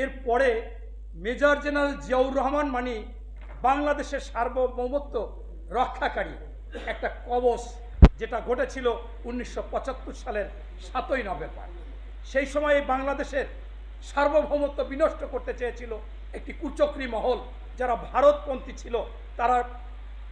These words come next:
অ-, বিভিন্ন রকমের কৌশলে এই ভাং-, বাংলাদেশের সার্বভৌমত্ব যখন বিনষ্ট করতে চেয়েছিলেন, তখন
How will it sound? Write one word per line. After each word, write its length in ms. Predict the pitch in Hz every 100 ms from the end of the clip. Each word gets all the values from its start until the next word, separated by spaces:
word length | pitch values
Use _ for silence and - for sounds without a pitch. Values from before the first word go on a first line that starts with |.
| 220
অ-, 140 | 220 - 156
বিভিন্ন 240 | 233 254 254
রকমের 300 | 247 247 240 -
কৌশলে 440 | 294 294 - 311 294 - - - 240
এই 60 | - 147
ভাং-, 300 | 185 233 240 240
বাংলাদেশের 500 | 254 262 254 - 240 - - - -
সার্বভৌমত্ব 720 | 269 285 277 226 247 233 247 226
যখন 180 | 233 214
বিনষ্ট 280 | 226 262 - 233
করতে 200 | 254 - -
চেয়েছিলেন, 380 | 240 233 254 226 - - - 277
তখন 280 | - 302